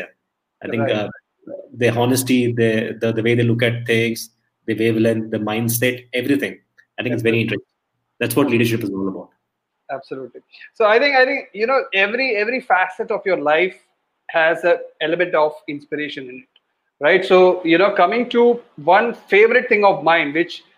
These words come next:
Speaker 2: caught my attention first time when I came across Shekhar Vijayan, this was what caught my attention. You have a very huge, humongous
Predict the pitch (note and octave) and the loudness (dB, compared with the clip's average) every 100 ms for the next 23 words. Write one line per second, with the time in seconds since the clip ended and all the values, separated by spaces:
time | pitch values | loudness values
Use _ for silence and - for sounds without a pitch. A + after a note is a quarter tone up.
0 | _ - F#3+ G#3+ G#3 G#3 F3 F#3+ F#3 F#3+ | _ 0 2 2 2 0 2 0 -2 -6
1 | D#3+ G3 G#3+ - A3+ A3+ G3+ G3+ G3+ G3 | -2 0 0 2 0 2 0 0 0 2
2 | G3 G3+ G3+ F#3+ F#3 F#3 - - _ _ | 2 0 2 2 2 -2 -10 -12 _ _
3 | - - G3 F#3+ G3 F#3 F3 F#3 G3+ F3 | -12 -2 -2 0 0 0 0 -2 -2 -4
4 | F3+ A3 G#3 - - E3 F#3 F#3 E3+ F3+ | -4 -2 -2 -4 -6 -2 -2 0 0 0
5 | F3 D3+ D3 C3 B2 _ _ _ G#3+ C#4 | -2 -6 -10 -16 -20 _ _ _ 0 2
6 | D4+ C#4+ F#3 C3 _ G3+ A#3+ C4 C#4 D4+ | 4 0 -2 -12 _ 0 0 0 -4 -4
7 | D4+ C#4+ - _ _ - - - A#3+ D4 | -4 -6 -8 _ _ -20 -12 -2 0 2
8 | G3 G3 G#3+ D4 D4 C#4 F3+ | 0 -2 2 2 2 2 2